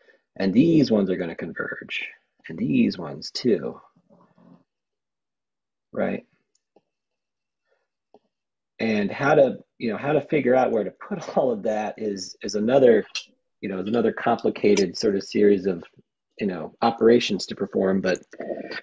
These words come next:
but I mean, if you're just sort of sketching,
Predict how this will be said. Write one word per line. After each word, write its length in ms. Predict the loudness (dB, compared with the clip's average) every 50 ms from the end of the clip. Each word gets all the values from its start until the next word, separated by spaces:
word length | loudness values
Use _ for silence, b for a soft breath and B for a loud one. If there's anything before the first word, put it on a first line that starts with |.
| B B B B B B B B B B _ _ _ _ _
but 240 | 0 2 2 2 0 2
I 120 | 2 2 4
mean, 160 | 6 6 6
if 120 | 4 4
you're 100 | 4 2
just 240 | 2 2 2 2 2
sort 140 | 0 0 0
of 80 | 0 -2
sketching, 520 | 0 0 0 0 0 -2 -6 -6 -6 -10